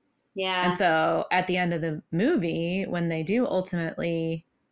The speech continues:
Speaker 2: come back together and reconcile, and they go and do it at City Hall, just the two of them. I love that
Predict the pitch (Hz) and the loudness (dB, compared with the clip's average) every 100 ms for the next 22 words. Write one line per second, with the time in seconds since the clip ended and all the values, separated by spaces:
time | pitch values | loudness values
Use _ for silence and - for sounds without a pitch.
0 | _ _ - - 165 185 - 202 190 190 | _ _ -10 -4 -2 -2 -4 -2 -2 0
1 | 190 180 180 180 175 170 165 165 165 165 | 0 -2 -2 -4 -2 -2 -2 -2 -2 -2
2 | 165 - 165 165 165 156 160 160 160 160 | -2 -2 -2 -2 -2 -2 -2 0 0 0
3 | 160 165 165 156 - - 220 330 202 - | 0 -2 -2 -4 -6 -2 2 2 0 -2
4 | 156 156 156 160 151 151 160 - 156 156 | -2 -2 -2 -4 -4 -6 -6 -4 -2 -2
5 | 147 160 170 220 294 _ - 180 160 151 | 0 0 2 2 0 _ -6 -4 -2 -2
6 | 160 147 139 | 0 -2 -2